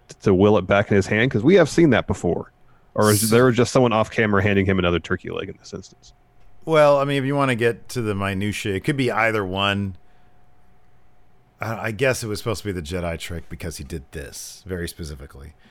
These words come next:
Speaker 1: Yeah, they needed to film that better then.
Speaker 2: Oh, they needed to film the entire episode better, completely, because, yeah, it's obvious somebody just chucked it to him.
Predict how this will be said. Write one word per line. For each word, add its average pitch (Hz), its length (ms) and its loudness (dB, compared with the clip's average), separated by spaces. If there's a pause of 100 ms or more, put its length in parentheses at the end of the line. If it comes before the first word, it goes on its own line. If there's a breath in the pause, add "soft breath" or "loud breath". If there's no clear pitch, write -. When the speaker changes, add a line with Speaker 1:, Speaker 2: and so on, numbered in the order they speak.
Speaker 1:
Yeah, 120 720 2
they 123 140 -2
needed 120 320 0
to 87 60 -12
film 101 240 -4
that 82 160 -4
better 82 200 -6
then. 82 200 -12 (800 soft breath)
Speaker 2:
Oh, 220 180 6
they 170 120 4
needed 190 140 2
to 131 80 -2
film 143 200 -2
the 113 60 -2
entire 104 300 2
episode 90 340 -2
better, 82 180 -6
completely, 113 360 -2
because, 110 260 0
yeah, 113 120 4
it's 90 100 -2
obvious 92 300 0
somebody 85 240 -4
just - 200 -8
chucked 87 240 -4
it - 100 -10
to 76 120 -10
him. 67 140 -12